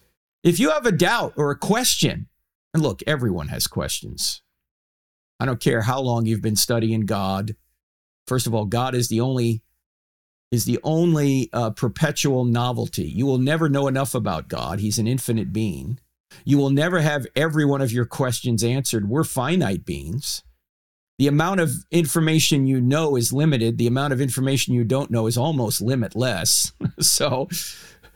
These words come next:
there, there's certainly a lot of room for growth for all of us. But you still have to make a decision one way or the other. Even if you make a decision to be an agnostic, what you're saying is,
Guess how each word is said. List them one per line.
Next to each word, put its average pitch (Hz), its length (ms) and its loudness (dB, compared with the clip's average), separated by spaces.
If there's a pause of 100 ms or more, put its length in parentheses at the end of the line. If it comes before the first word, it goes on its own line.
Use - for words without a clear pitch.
(140)
there, 165 200 6
there's 170 380 2
certainly 170 640 2 (100)
a 143 80 0
lot 165 340 2
of 147 140 0
room 165 240 6
for 127 240 0
growth 120 640 -2 (640)
for - 180 -2
all 170 280 0
of 113 120 0
us. - 440 -2 (800)
But 196 240 2
you 196 160 8
still 220 640 2
have - 220 2
to 185 80 4
make 175 240 2
a 160 40 6
decision 147 680 4
one 165 260 2
way 156 240 2
or 143 120 4
the 127 180 2
other. 160 240 2
Even 311 240 4
if 208 100 0
you 233 80 4
make 220 200 4
a 196 60 2
decision 185 480 4
to 160 60 4
be 165 180 4
an 151 80 2
agnostic, 135 760 0
what 120 180 0
you're 123 100 2
saying 214 480 4
is, 110 400 0